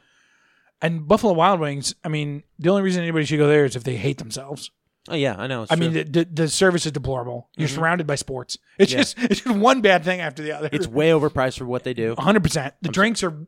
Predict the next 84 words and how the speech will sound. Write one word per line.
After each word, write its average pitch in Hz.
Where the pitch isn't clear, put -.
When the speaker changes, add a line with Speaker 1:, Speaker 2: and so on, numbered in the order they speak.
Speaker 1:
are 143
way 147
overpriced, 139
even 233
compared 196
to 165
other 165
chain 170
restaurants 156
Speaker 2:
Yeah. 113
Speaker 1:
like 87
that. 160
Speaker 2:
Yeah. 107
Speaker 1:
Um, 151
but 185
yeah, 269
I 262
don't, 277
so 214
now 247
I 311
don't 269
know 262
where 247
to 233
find 208
good 190
wings. 247
Like, 190
where 254
can 311
you 294
get 262
good 254
wings 269
at? 165
Do 185
you 190
know 233
where 240
to 247
get 247
good 240
wings? 247
Speaker 2:
The -
Speaker 1:
'Cause 117
I 220
Speaker 2:
Rack 233
Speaker 1:
want -
Speaker 2:
House 220
Speaker 1:
some 208
Speaker 2:
does 147
a -
Speaker 1:
wings. -
Speaker 2:
c-, -
decent 160
wing. 196
Speaker 1:
Do 202
they? 285
Speaker 2:
Yeah. 220
Speaker 1:
We 202
should 202
go 185
out 165
there 165
Speaker 2:
We 185
Speaker 1:
and 185
Speaker 2:
do 185
Speaker 1:
get 143
some 117
Speaker 2:
whole, 165
we -
Speaker 1:
wings. 170
Speaker 2:
do 160
whole 139
wings, 95
so 117
it's -
the 127
entire 123
wing 113
of 95
the 85
bird. 69